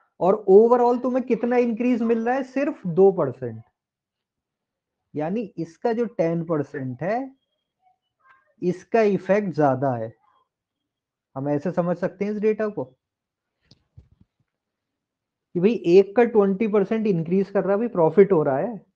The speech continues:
दूसरे का टेन परसेंट लॉस हो रहा है, लेकिन overall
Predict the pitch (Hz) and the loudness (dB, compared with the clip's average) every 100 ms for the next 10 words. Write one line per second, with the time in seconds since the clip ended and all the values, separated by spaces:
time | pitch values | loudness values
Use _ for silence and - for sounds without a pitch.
0 | _ _ _ _ _ 147 185 190 233 247 | _ _ _ _ _ -2 0 4 4 4
1 | 262 233 240 247 247 269 247 196 143 143 | 2 2 2 2 2 2 0 2 2 2
2 | 156 156 156 165 - _ _ _ _ _ | -2 -4 -4 -8 -12 _ _ _ _ _
3 | _ _ _ _ _ _ 156 196 240 208 | _ _ _ _ _ _ 0 2 4 6
4 | 220 247 247 | 8 6 4